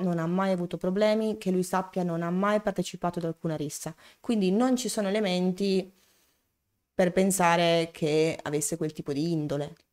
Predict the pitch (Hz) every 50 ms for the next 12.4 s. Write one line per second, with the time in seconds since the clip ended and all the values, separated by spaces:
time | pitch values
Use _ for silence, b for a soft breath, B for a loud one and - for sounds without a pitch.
0 | _ - 247 240 240 247 269 277 262 277 254 262 269 269 294 294 285 269 - -
1 | 202 190 185 190 208 208 202 180 185 - 196 180 - - 185 180 - 175 - -
2 | 185 180 180 180 - 190 185 185 202 202 208 202 - 185 180 185 196 196 185 -
3 | - 202 196 196 190 - - - 185 180 180 185 185 - 220 214 202 196 208 214
4 | 185 180 185 185 180 - 185 - 175 - - 180 170 175 180 175 - - - 208
5 | 202 214 214 214 202 180 - 185 165 175 175 165 160 165 160 160 - 156 147 151
6 | - - 170 165 170 160 160 - - 143 127 143 156 170 165 - _ _ _ _
7 | _ _ b b b b b b - - 208 185 - - - _ _ _ - 175
8 | 175 175 208 220 233 233 - - 202 - 175 175 175 175 - 196 190 - - 180
9 | 175 180 175 185 - - - 190 220 208 214 226 - 277 285 311 - _ - -
10 | 175 175 - 180 - - - 175 - - - 170 165 _ _ - 208 190 190 190
11 | 175 170 - - - - 165 165 - 196 180 170 170 196 240 233 202 185 - -
12 | - - 233 214 214 214 214